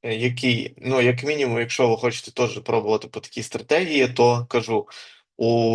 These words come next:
у, один до двох, тобто на депозиті тисяча, максимальний об'єм дві.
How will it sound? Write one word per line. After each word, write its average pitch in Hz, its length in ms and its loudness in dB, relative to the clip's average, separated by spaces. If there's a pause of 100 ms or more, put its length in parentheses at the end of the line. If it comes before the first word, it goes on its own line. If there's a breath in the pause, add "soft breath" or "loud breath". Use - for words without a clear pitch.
(120)
у, - 340 -4
один 143 260 4
до 147 120 6
двох, 120 380 2
тобто 110 440 -2
на 120 160 0
депозиті 135 540 0
тисяча, 165 640 -2 (300)
максимальний 127 520 2
об'єм 135 540 2
дві. 120 440 -4